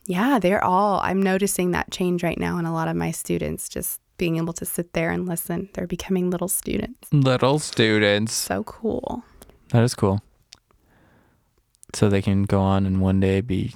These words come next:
Speaker 2: horrified for standardized testing. Nice.
Speaker 1: Yeah. Well, maybe the laws will change by then.
Speaker 2: No, that's, it seems, it seems like they'll have to change <laughs> sooner or later. Seemingly sooner, 'cause it
Speaker 1: I
Speaker 2: seems
Speaker 1: would
Speaker 2: like
Speaker 1: hope.
Speaker 2: more and more, uh, you know, rich people are, like, looking into ways to,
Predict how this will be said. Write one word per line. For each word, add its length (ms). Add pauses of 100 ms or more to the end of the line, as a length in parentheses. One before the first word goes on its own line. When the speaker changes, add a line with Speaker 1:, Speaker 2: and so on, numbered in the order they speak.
Speaker 2:
horrified 560
for 240
standardized 520
testing. 360 (1040)
Nice. 280 (120)
Speaker 1:
Yeah. 420 (220)
Well, 220 (100)
maybe 240
the 160
laws 260
will 60
change 360
by 120
then. 280
Speaker 2:
No, 440 (100)
that's, 380 (100)
it 100
seems, 200 (160)
it 60
seems 180
like 120
they'll 100
have 160
to 80
change 480
<laughs> 60
sooner 260
or 60
later. 320 (920)
Seemingly 540
sooner, 480 (160)
'cause 160
it 40
Speaker 1:
I 20
Speaker 2:
seems 180
Speaker 1:
would 100
Speaker 2:
like 80
Speaker 1:
hope. 240
Speaker 2:
more 240
and 100
more, 360
uh, 320 (540)
you 120
know, 280
rich 240
people 260
are, 100
like, 180
looking 320
into 180
ways 340
to, 180